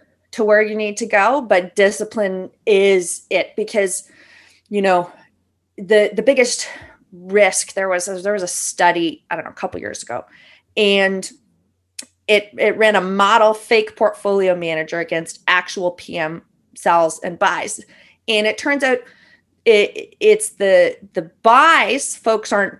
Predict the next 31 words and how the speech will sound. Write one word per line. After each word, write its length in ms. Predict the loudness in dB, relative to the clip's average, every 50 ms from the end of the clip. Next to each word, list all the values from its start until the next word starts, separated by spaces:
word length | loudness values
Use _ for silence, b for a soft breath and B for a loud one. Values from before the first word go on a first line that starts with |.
| _ _
that 320 | 2 4 4 2 0 0 0
bad 300 | 2 4 4 4 2 2 0
at, 260 | 0 0 0 -2 -4
and 200 | -6 -8 -6 -4
versus, 380 | -2 -2 -2 -2 -4 -6 -4 -4
like, 140 | -4 -4 -4
a 40 |
randomized 560 | -2 2 2 2 2 0 -2 -4 -4 -6 -6 -10
computer 360 | -16 -12 -6 -4 -4 -4 -4
trial, 320 | -6 -4 -4 -4 -4 -4 -4
but 160 | -6 -6 -6
the 60 | -6
sell 480 | -6 -6 -4 0 2 4 4 4 2 0
timing, 640 | -4 -6 -6 -6 -6 -8 -10 -14 -16 -16 -18 -18 _ _ _ b b b b b b b
the 60 | -10
timing 540 | -8 -6 -2 0 2 2 4 2 2 0 0
of 140 | -2 -2 -4
the 80 | -6
sell 380 | -4 -2 0 2 2 2 2 0
is 180 | -2 -4 -2 -2
where 140 | -2 -2
so 200 | 0 2 2 2
much 220 | 2 2 -2 -6 -8
of 100 | -10 -8
the 200 | -8 -8 -4 0
error 300 | 2 2 4 4 4 2
is 120 | 0 0 -2
added. 360 | -2 -2 -2 -2 -6 -8 -10 -8
So 280 | -4 -2 0 2 4
a, 100 | 4 4
a 300 | 4 2 2 0 0 -2